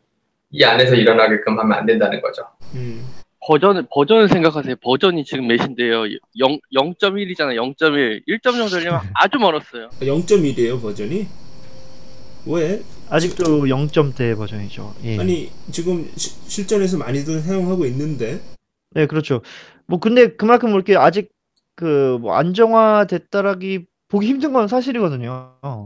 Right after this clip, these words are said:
Speaker 4: 특히 왜냐면 뭐 예, 자바랑 비교해 보면 제이브이엠은 이십 년이 넘었잖아요. 그래서
Speaker 2: 예.
Speaker 4: 엄청나게 성숙되어 있는 기술인데 사실은 노드 제이에스는 아직 멀었거든요. 그럼 V-, 아, V팔 엔진 자체가 아직 그래도 좀 성장은 떨어지는데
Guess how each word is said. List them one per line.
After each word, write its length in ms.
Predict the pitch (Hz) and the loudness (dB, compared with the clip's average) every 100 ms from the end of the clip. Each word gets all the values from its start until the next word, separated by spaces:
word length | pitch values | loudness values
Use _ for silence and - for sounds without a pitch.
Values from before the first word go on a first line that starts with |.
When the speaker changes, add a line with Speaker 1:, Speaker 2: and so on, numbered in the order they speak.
| 101 _ | -16 _
Speaker 4:
특히 160 | - - | 0 4
왜냐면 360 | 170 208 196 | 6 6 6
뭐 180 | 147 139 | 4 4
예, 120 | 135 - 135 - | 4 2 -2 0
자바랑 480 | 156 185 233 233 | 6 8 8 6
비교해 260 | 180 180 185 | 2 2 2
보면 480 | 170 165 170 131 107 - - - _ - | 2 -2 -2 -4 -6 -12 -20 -20 _ 2
제이브이엠은 720 | 185 226 240 247 226 208 190 | 8 8 6 4 4 4 2
이십 280 | 160 196 269 | 0 -2 0
년이 200 | 254 208 | 0 0
넘었잖아요. 800 | 139 120 113 113 180 170 101 101 - | 0 -4 -6 -8 -8 -8 -10 -14 -10
그래서 140 | 135 127 | -4 -2
Speaker 2:
예. 20 | |
Speaker 4:
엄청나게 460 | 131 165 202 190 180 | -2 -2 0 0 0
성숙되어 520 | 214 226 220 220 190 | 0 -2 0 2 2
있는 140 | 156 147 | 2 -2
기술인데 640 | 139 139 135 151 131 104 - - - _ | -2 -2 2 4 4 0 -10 -20 -20 _
사실은 340 | 233 233 247 180 | 0 2 4 4
노드 220 | 202 247 | 4 4
제이에스는 440 | 254 233 208 185 | 4 4 4 4
아직 300 | 139 143 139 _ _ _ _ | 4 4 0 _ _ _ _
멀었거든요. 840 | 135 147 135 - 120 113 113 113 | 0 0 -2 -8 -8 -6 -8 -10
그럼 180 | - 123 107 | -6 -6 -4
V-, 160 | - 185 | 0 4
아, 140 | 151 156 | 6 4
V팔 400 | 190 262 269 240 | 6 6 6 4
엔진 240 | 202 180 151 | 4 2 -2
자체가 340 | 127 143 127 | -4 -6 -8
아직 200 | 113 117 _ _ | -6 -8 _ _
그래도 260 | _ 120 120 | _ -12 -10
좀 160 | 120 131 | -10 -10
성장은 380 | 180 185 151 | -6 -6 -4
떨어지는데 800 | 165 233 226 180 135 120 135 123 | 0 0 0 -2 -4 -2 -2 -4